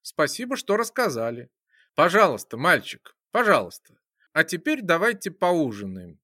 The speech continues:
предложил Ван. Нет, нет, Ами, никаких денег. Мы просто обязаны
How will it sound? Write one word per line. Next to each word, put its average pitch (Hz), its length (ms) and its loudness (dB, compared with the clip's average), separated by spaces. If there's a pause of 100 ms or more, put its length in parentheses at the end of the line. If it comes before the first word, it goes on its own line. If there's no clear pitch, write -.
предложил 113 580 -6
Ван. 85 300 -14 (400)
Нет, 156 340 0
нет, 143 400 -6
Ами, 92 480 -4 (120)
никаких 202 680 0
денег. 107 520 -8 (460)
Мы 190 160 0
просто 269 520 -2
обязаны 196 680 -2